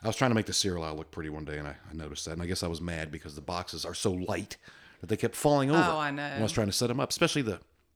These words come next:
Speaker 1: less than nine ounce box of Cheerios. I digress. So, uh, guess what?
Speaker 2: What?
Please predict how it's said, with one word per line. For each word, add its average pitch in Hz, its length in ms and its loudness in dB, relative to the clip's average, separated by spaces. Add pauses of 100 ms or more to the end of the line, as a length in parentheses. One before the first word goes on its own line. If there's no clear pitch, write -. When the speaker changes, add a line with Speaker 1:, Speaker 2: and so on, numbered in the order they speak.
(260)
Speaker 1:
less 85 160 -2
than 80 160 -2
nine 78 180 -2
ounce 76 200 -4
box 76 260 -4
of - 40 -10
Cheerios. 67 440 -6 (1120)
I 135 120 10
digress. 90 720 4 (800)
So, 139 400 10 (1500)
uh, 95 920 -2 (440)
guess 120 220 4
what? 127 260 0 (240)
Speaker 2:
What? 160 180 -14